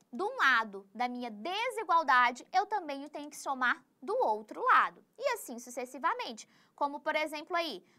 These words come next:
dois x mais dois igual a z-, é, maior do que zero, né, gente? Se eu for fazer, é, resolver essa inequação,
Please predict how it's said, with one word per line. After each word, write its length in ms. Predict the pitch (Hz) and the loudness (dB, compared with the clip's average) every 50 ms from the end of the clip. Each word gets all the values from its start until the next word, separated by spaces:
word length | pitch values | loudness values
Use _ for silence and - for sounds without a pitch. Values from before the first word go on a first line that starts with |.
| _ - | _ -2
dois 260 | 247 320 339 349 330 | 0 2 2 2 0
x 240 | - 359 330 330 330 | -4 -6 -6 -6 -4
mais 300 | 339 339 339 349 339 285 | -2 -2 -2 -2 -4 -2
dois 320 | 311 302 311 330 339 320 | -2 -2 -2 -2 -4 -6
igual 240 | 359 330 285 311 320 | -8 0 4 6 6
a 100 | 320 339 | 6 6
z-, 160 | 320 277 - - - _ | 2 -2 -10 -16 -8 _
é, 160 | - 240 226 220 | -2 -2 -2 0
maior 480 | 233 294 339 381 320 285 302 349 359 | 2 2 2 4 6 6 6 6 4
do 100 | 277 311 | 0 -8
que 160 | - - 311 | -8 -8 -8
zero, 400 | 277 226 233 254 269 285 269 240 | -6 -2 4 6 6 6 6 4
né, 200 | 220 240 277 349 | 0 -4 -4 -4
gente? 340 | 294 254 185 180 180 - _ _ _ _ _ _ _ _ _ _ _ _ _ _ | -6 -8 -12 -14 -18 -20 _ _ _ _ _ _ _ _ _ _ _ _ _ _
Se 220 | _ - - 480 | _ -8 -2 2
eu 160 | 508 571 571 539 | 4 4 4 2
for 480 | - - - 330 311 269 220 190 - - _ _ _ _ | 0 2 4 6 6 6 4 0 -4 -10 _ _ _ _
fazer, 840 | - 359 320 - - 240 233 294 277 269 247 220 208 190 185 - - - | -2 0 0 0 -2 -4 -2 0 0 0 0 -2 -4 -8 -10 -14 -12 -10
é, 160 | - 226 226 | -8 -8 0
resolver 680 | 254 330 440 453 392 466 440 403 285 240 254 370 440 494 453 | 2 2 2 4 2 2 0 0 -2 -4 -4 -2 -2 0 -2
essa 180 | - - 370 | -2 -4 -6
inequação, 760 | 311 285 277 - 269 220 220 - - 359 359 359 294 226 254 | -6 -6 -4 -2 -2 -2 -2 -2 -4 -2 0 0 0 -2 -4